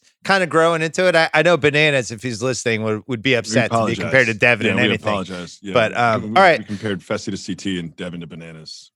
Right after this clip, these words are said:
Speaker 2: Look at
Speaker 1: One
Speaker 2: where we
Speaker 1: other
Speaker 2: are.
Speaker 1: thing was, uh, just aside, the deliberation.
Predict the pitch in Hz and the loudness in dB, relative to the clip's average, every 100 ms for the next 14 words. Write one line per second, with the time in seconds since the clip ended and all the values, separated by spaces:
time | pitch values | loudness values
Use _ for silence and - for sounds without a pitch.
0 | _ - 151 170 180 170 165 156 139 131 | _ -8 2 4 4 2 2 2 0 2
1 | 127 107 127 113 101 - _ _ _ _ | 0 2 2 2 -2 -6 _ _ _ _
2 | _ _ _ - 170 - 147 - 139 117 | _ _ _ -2 -2 0 -2 2 2 2
3 | 143 143 160 139 131 131 131 - 104 | 0 4 4 4 4 4 2 -2 -6